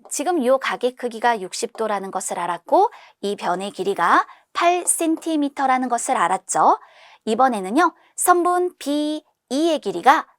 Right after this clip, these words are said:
몇 센티미터인지를 알아보려고 합니다. 자, 우리 대응점끼리 이은 선분하고 대칭축은 서로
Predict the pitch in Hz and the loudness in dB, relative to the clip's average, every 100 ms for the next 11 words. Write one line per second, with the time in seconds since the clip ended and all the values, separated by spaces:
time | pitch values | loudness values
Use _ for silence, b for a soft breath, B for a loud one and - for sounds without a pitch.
0 | _ 202 190 - 311 339 339 302 - 269 | _ 0 2 2 -2 0 0 -2 0 -2
1 | 233 214 202 294 - - 180 185 220 190 | -2 -2 2 2 0 -4 2 4 4 2
2 | 165 - 254 302 294 - 294 254 165 - | -4 0 2 2 0 0 2 2 0 -4
3 | b b b b 254 180 - _ - 330 | b b b b 6 6 4 _ 0 2
4 | 320 302 165 b b b 247 285 349 370 | 2 0 -2 b b b 4 4 6 2
5 | 370 - - 214 240 254 277 285 277 202 | 0 -6 -2 0 0 0 -2 -2 -2 -4
6 | 202 208 262 254 247 240 220 220 226 226 | -4 -4 -6 -4 -2 -2 -2 0 -2 -2
7 | 180 - - 202 202 - - 294 277 214 | -8 -6 -4 -4 -4 -10 -8 -6 -2 2
8 | 254 427 - B B - 208 190 220 359 | 4 2 -2 B B -4 -2 2 4 4